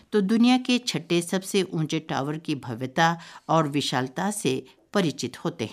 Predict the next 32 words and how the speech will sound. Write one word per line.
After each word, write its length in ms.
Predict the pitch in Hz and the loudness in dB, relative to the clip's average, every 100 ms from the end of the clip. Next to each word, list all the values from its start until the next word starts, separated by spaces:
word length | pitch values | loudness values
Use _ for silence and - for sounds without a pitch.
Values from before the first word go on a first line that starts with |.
| - | -6
हैं। 180 | 117 - _ _ _ - - - - | -8 -10 _ _ _ -20 -20 -8 4
ये 100 | 262 | 6
ऊंचाई 480 | 240 240 233 247 247 | 8 6 2 0 0
और 240 | 170 190 | 0 0
विशालता 560 | 160 143 147 139 170 165 | 0 0 0 0 0 -2
प्रगति 600 | 170 147 135 139 185 180 | -2 -4 -2 -2 0 0
एवं 240 | 151 147 135 | -2 -2 -2
विकास 440 | 135 - 165 180 | -2 -4 -4 -4
की 140 | - 143 | -2 -2
निशानी 500 | 127 120 110 117 110 131 | -2 -2 -4 -4 -4 -6
है 200 | 113 - _ _ - | -8 -10 _ _ -2
और 160 | 147 | -2
ये 240 | 131 139 139 131 - | 0 0 0 0 -2
एक 260 | 143 139 - _ | -2 -2 -8 _
ऐसी 320 | 175 170 - 233 | -2 -2 0 0
ऊंची 360 | 180 165 156 | 0 -2 -4
इमारत 520 | - 139 131 135 156 160 | -4 -4 -4 -2 -4 -4
है 160 | 196 208 - - - | -4 -6 -12 -12 -2
जिसके 420 | 214 247 - 254 | -2 0 0 2
निर्माण 520 | 180 139 135 151 170 | 2 0 0 2 4
में 220 | 156 143 135 - - | 2 0 -4 -12 -8
विविध 320 | 160 180 226 226 | 0 2 2 -2
प्रकार 400 | 160 139 147 156 | -6 -2 -2 -2
की 200 | - 156 | -2 -4
तकनीकों 680 | 143 127 135 127 175 185 190 - - - | -4 -4 -4 -4 0 0 0 -8 -2 4
और 180 | 156 | 4
संस्कृतियों 720 | 156 175 165 - 170 170 208 240 | 4 0 -2 0 -2 -2 -2 0
का 160 | 214 | 0
प्रयोग 420 | 196 131 127 135 | 0 0 0 0
किया 200 | - 139 | 0 0
गया 240 | 113 120 113 | 0 -4 -6
है। 340 | - 110 - | -6 -8 -10